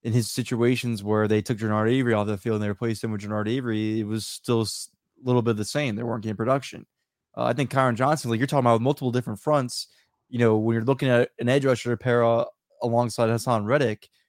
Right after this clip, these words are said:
uh, if it's not Josh Sweat, it's not Brandon Graham, if it's not, uh,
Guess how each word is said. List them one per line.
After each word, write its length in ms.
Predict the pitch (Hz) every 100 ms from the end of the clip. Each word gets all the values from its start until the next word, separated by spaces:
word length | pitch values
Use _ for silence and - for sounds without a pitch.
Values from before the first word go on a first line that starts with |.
| _ _ _
uh, 340 | - 110 104 104
if 60 |
it's 120 | 107 -
not 200 | 135 113
Josh 280 | 123 113 -
Sweat, 220 | 135 127
it's 120 | 110
not 180 | 123 117
Brandon 240 | 120 113
Graham, 420 | 101 135 135 131
if 80 | 120
it's 140 | 107 -
not, 300 | 123 117 - _ _ _ _
uh, 480 | - 113 107 104 101